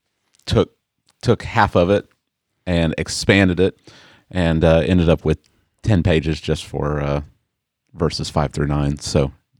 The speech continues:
Speaker 1: definitely slowed down what I
Speaker 2: Yeah.
Speaker 1: was doing. And, uh, hopefully it was beneficial to people. Um, hopefully they, they understood the, uh, the passage better. I mean, obviously five through fourteen, it, it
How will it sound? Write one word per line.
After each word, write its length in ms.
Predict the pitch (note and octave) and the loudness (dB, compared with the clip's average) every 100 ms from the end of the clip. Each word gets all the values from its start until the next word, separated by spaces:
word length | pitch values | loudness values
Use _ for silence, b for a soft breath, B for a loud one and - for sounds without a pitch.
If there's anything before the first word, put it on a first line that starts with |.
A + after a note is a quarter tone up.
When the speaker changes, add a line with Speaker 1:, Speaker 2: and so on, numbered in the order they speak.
| _ - | _ -2
Speaker 1:
definitely 640 | F#2 F2+ E2 - D#2 D2 - _ _ _ | 0 2 0 0 -2 -2 -8 _ _ _
slowed 520 | - - - F2 D#2 C#2+ | -14 -12 -2 0 0 0
down 400 | D2 D2 C#2 C#2 _ - | -2 -2 -4 -8 _ -6
what 160 | F2 | 0
I 40 | A2 | 2
Speaker 2:
Yeah. 100 | A2 | 2
Speaker 1:
was 140 | D#2 | 0
doing. 400 | E2+ D2+ D2 C#2+ - b b b b b | -2 -2 -2 -6 -10 b b b b b
And, 360 | - D#2 C#2+ C#3+ | -8 -6 -6 -4
uh, 240 | D#3 D3 - _ _ | -4 -6 -8 _ _
hopefully 420 | _ C#3 C#3+ F#2 E2 | _ -2 2 4 4
it 80 | |
was 480 | D#2 E2 D#2 - - _ | 4 0 -2 -8 -14 _
beneficial 580 | - D#2+ - E2+ - D#2 | -6 -4 -4 -4 -4 -8
to 200 | - D#2+ | -8 -6
people. 420 | F2 - D2+ D2 - _ _ _ _ | -6 -4 -4 -4 -8 _ _ _ _
Um, 380 | D#2+ D#2 D2+ D2 _ _ _ | -12 -6 -6 -8 _ _ _
hopefully 320 | F#2 - D#2 | -14 -6 -4
they, 220 | C#2 C#2+ - _ | -4 -6 -10 _
they 140 | - - | -14 -8
understood 560 | E2+ D2 - D#2+ D2+ D#2 _ _ _ _ _ _ - | -8 -8 -4 -2 -2 -6 _ _ _ _ _ _ -10
the, 240 | D2+ C#2+ | -6 -4
uh, 160 | D2 C#2+ _ _ | -6 -6 _ _
the 80 | - | -10
passage 460 | - F#2 - D2+ - | -2 -2 -2 -10 0
better. 240 | F#2+ E2 - | 2 2 -2
I 340 | - - - | -12 -14 2
mean, 100 | B2 | 6
obviously 460 | D3+ C#3 A#2 - G#2 | 8 8 4 4 0
five 400 | - G#2+ G2+ G2+ | 4 4 6 4
through 340 | - F#2+ F2 D#2+ | 2 4 4 2
fourteen, 580 | - E2 - F2+ D#2+ | 0 0 0 -2 0
it, 120 | D2+ - | -2 -6
it 160 | F2 | -12